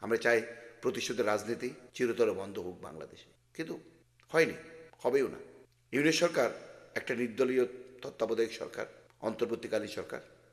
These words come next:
তাদের কাছ থেকে তো নিরপেক্ষতার মানুষ আশা করেছিল, কিন্তু হয়নি। ডক্টর মোহাম্মদ ইউনূসের সরকার প্রতিশোধের নেশায় মেতে আছে। আমি কামনা করব প্রতিশোধ রাজনীতি বাংলাদেশ থেকে চিরতরে বন্ধ হোক। আমার আপনার কথায় প্রতিশোধের রাজনীতি কোনোদিন বন্ধ হবে না,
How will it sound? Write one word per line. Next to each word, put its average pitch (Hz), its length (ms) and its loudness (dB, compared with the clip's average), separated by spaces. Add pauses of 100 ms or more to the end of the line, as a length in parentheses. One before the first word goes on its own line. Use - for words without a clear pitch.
(260)
তাদের 113 260 2
কাছ 135 140 2
থেকে 135 180 -4
তো 143 100 -6
নিরপেক্ষতার 120 540 -2
মানুষ 110 260 -4
আশা - 180 -6
করেছিল, 104 400 -10 (340)
কিন্তু 104 200 -6
হয়নি। 95 340 -4 (580)
ডক্টর 131 240 0
মোহাম্মদ 147 260 6
ইউনূসের 131 340 0
সরকার - 680 -2 (220)
প্রতিশোধের 120 500 -2
নেশায় 98 480 -4 (300)
মেতে - 240 -14
আছে। - 220 -18 (220)
আমি 147 160 4
কামনা 160 300 8
করব 170 320 4 (420)
প্রতিশোধ 147 400 0
রাজনীতি 135 360 8
বাংলাদেশ 131 280 2
থেকে 127 160 -4
চিরতরে 123 360 0
বন্ধ 104 240 -4
হোক। - 260 -8 (360)
আমার 113 320 4
আপনার 107 240 0
কথায় 101 420 -2 (680)
প্রতিশোধের 117 460 0
রাজনীতি 98 340 -2
কোনোদিন 95 400 -8
বন্ধ 98 240 -6
হবে 95 360 -8
না, 135 200 -14